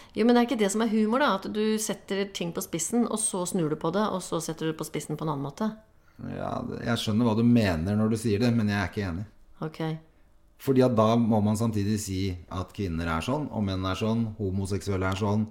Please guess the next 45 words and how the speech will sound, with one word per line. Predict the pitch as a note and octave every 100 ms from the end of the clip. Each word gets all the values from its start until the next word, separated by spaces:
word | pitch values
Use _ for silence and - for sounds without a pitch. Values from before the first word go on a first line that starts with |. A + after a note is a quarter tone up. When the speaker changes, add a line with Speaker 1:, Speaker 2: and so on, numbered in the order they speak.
| -
Speaker 1:
Mm. | F3+ F3+ G#2
Speaker 2:
jøder | F#2 D#2+ D#2+
er | -
sånn, | F#2 F2 F#2 - -
Speaker 1:
Mm. | F3+ G3 G#3
Speaker 2:
og | F#2+
svarte | F#2+ - C#2
er | C2+
sånn. | B1 - -
Speaker 1:
Ja, | F#3+ G#3
og | A3
Speaker 2:
Og | A3
Speaker 1:
mora | G#3
Speaker 2:
sånn | F3
Speaker 1:
mi | F3+
er | F#3+
Speaker 2:
er |
det | - A#3
jo | A#3 C#4+
Speaker 1:
sånn, | F4
Speaker 2:
ikke. | F3+ - -
Speaker 1:
og | A#3+
jeg | A#3 E3+ E3+
er | E3+
sånn, | - D3+ D#3 D#3
Speaker 2:
Ja, | F#3+
Speaker 1:
og | F3+
du | D3+
er |
Speaker 2:
men, | B2
Speaker 1:
sånn. | A#2+ C3+
Speaker 2:
men | C3+ C3 A#2 F2+ - -
det | F#2
er | F#2 D2
jo | G2+
ikke | D3+
sånn. | C#3+ D#3 - _ _ - -
Speaker 1:
Nei, | - C#3+ F3+ G#3+ A3 -
Speaker 2:
Pluss | B2+ B2+ -
Speaker 1:
men |
Speaker 2:
at, | C3
Speaker 1:
i | -
Speaker 2:
ah, | D3+
fordi | - D3+ B2+
Speaker 1:
humor. | A#3 D4